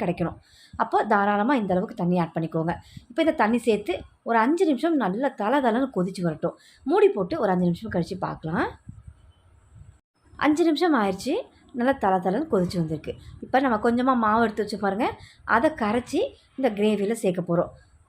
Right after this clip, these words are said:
ஒரு அரை டம்ளர் தண்ணி மட்டும் சேர்த்து கட்டிகள் இல்லாம நல்லா கரைச்சி விட்டுக்கோங்க. இந்த அரிசி மாவு சேர்க்கும் போது அந்த கிரேவி நல்லா திக்னஸ் கொடுக்கும். ஆனாலுமே டேஸ்ட்டுக்கு நம்ம இன்னொரு பொருள், முக்கியமான பொருள் கடைசியா ஆட் பண்ணுவோம். இப்ப இந்த கரைச்ச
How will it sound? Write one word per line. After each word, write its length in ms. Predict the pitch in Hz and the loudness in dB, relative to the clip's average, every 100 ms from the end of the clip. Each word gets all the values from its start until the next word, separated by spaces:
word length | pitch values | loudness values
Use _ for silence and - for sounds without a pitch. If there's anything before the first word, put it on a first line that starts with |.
| _ _ 254 | _ _ 4
ஒரு 80 | 220 | 4
அரை 120 | 202 202 | 4 2
டம்ளர் 280 | 208 269 | 0 0
தண்ணி 180 | 214 220 233 | 0 2 0
மட்டும் 220 | 214 254 | 0 -2
சேர்த்து 280 | 208 185 339 - _ _ - | -2 -4 -4 -6 _ _ 0
கட்டிகள் 360 | 247 294 269 240 | 0 0 0 2
இல்லாம 320 | 226 220 302 240 | 2 0 0 0
நல்லா 200 | 190 202 208 | 0 -2 -4
கரைச்சி 240 | 214 - | -6 -6
விட்டுக்கோங்க. 400 | 185 180 170 165 285 370 | -8 -2 0 0 0 0
இந்த 100 | 311 269 | 4 4
அரிசி 200 | 277 294 262 | 4 4 4
மாவு 140 | 233 254 | 4 4
சேர்க்கும் 260 | 240 226 | 2 2
போது 140 | 214 339 - | -2 -2 -2
அந்த 100 | 202 | -2
கிரேவி 260 | 220 269 320 226 | 4 4 4 0
நல்லா 160 | 202 190 | -2 -4
திக்னஸ் 340 | - 254 247 - | -6 -4 -4 -4
கொடுக்கும். 320 | 175 175 170 - - - - 220 | -4 -2 -4 -6 -20 -18 -4 0
ஆனாலுமே 440 | 214 226 277 415 427 - - | 2 2 0 0 -6 -12 0
டேஸ்ட்டுக்கு 420 | 269 302 277 254 392 | 2 2 -2 -4 0
நம்ம 140 | 254 196 | 0 0
இன்னொரு 280 | 202 277 320 240 | 0 0 0 0
பொருள், 160 | 294 269 | 0 0
முக்கியமான 400 | 196 233 220 226 226 | -2 -4 -4 -2 -2
பொருள் 180 | 311 247 | -2 0
கடைசியா 320 | 180 180 214 175 | -2 0 0 0
ஆட் 140 | 175 | 0
பண்ணுவோம். 320 | 175 180 330 - - _ _ - | 0 2 0 -4 -20 _ _ -6
இப்ப 80 | 294 370 | 0 2
இந்த 100 | 330 240 | 2 2
கரைச்ச 300 | 240 247 | 2 2